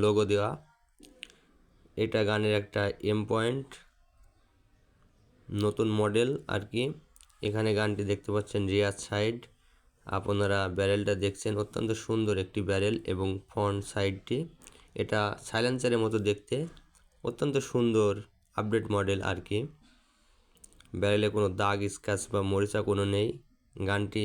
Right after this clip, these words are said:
মাস দুয়েক মতো ব্যবহার করা হয়েছে। তিনশো থেকে চারশো প্লেট ইউজ করা হয়েছে গানটিতে। এখনও অ্যাকুরেসি একশো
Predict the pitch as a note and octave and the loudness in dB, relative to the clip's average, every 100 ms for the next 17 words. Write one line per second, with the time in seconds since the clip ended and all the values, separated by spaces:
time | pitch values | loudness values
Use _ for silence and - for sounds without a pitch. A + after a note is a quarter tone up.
0 | G2+ G#2 - G2+ A2 A#2 A#2 A#2+ A2+ A2 | -2 -6 -6 0 0 0 0 0 2 0
1 | G#2+ G2+ G2+ G#2 G2+ G#2+ G2+ G2 G2+ - | 2 2 0 0 0 0 2 0 -2 -4
2 | A#2+ - _ _ _ _ _ _ _ _ | -6 -8 _ _ _ _ _ _ _ _
3 | _ _ _ _ - C3 D3+ D3 B2+ B2 | _ _ _ _ -2 0 0 0 0 0
4 | A#2 A2 B2+ A2+ G#2+ G#2 - A#2 A#2 - | -2 0 -2 2 2 2 2 2 2 0
5 | G#2 G2 F#2+ G#2 F#2+ F#2+ G2 G2 C3 D3+ | 0 2 0 -2 -2 -2 -4 -4 -6 -6
6 | - _ _ - _ - G#2+ G#2+ A2+ A2+ | -16 _ _ -20 _ -6 -6 0 0 0
7 | - A2+ A2+ A2+ - - G#2+ A2+ A2+ A2 | -4 -2 0 2 0 -2 -2 2 2 0
8 | - A2+ - G2 - | -2 -2 -2 -4 -2